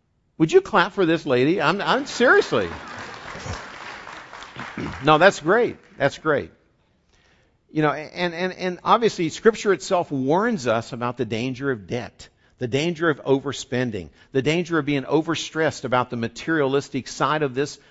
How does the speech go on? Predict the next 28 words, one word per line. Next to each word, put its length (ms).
holiday. 540
I 40
mean, 140
even 220
Chris 400
Rock 420
gets 320
it. 240
So 200
how 240
do 100
we 440
think 220
about 380
that? 220
Why 260
do 80
we 180
overspend 600
as 140
a 60
lifestyle, 640
and 100
even 220
more 220
at 160
Christmas? 500
Well, 320